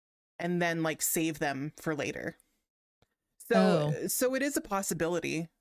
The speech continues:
Speaker 1: that he could have been
Speaker 2: Wow, that is terrifying.
Speaker 1: It is awful. It is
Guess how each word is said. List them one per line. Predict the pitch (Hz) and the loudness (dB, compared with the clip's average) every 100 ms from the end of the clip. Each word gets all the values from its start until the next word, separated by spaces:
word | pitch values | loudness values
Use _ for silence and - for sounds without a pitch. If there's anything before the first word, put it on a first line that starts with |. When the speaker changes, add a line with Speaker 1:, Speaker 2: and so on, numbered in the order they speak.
| - | -4
Speaker 1:
that | 165 | -2
he | 170 | -2
could | 170 165 | -2 -2
have | 156 | 0
been | 160 | 0
Speaker 2:
Wow, | 170 160 160 | 2 2 2
that | 165 160 | 0 0
is | 160 - - | -2 -4 -8
terrifying. | - 151 - - - 139 151 196 | -2 0 0 0 -2 -4 -4 -2
Speaker 1:
It | 226 | -2
is | 277 | -2
awful. | 160 143 - - - - | -2 -2 -4 -6 -8 -6
It | - | -2
is | 190 | -2